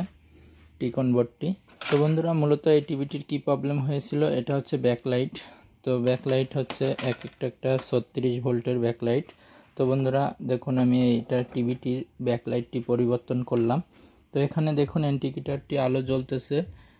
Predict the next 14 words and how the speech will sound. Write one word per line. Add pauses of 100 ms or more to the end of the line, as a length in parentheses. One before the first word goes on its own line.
(160)
লাল (100)
সিগন্যাল।
এখানে
আমি (500)
কিবোর্ডের
মাধ্যমে
on
করলাম। (840)
দেখুন
বন্ধুরা, (840)
কিবোর্ডের
মাধ্যমে
on
করলাম।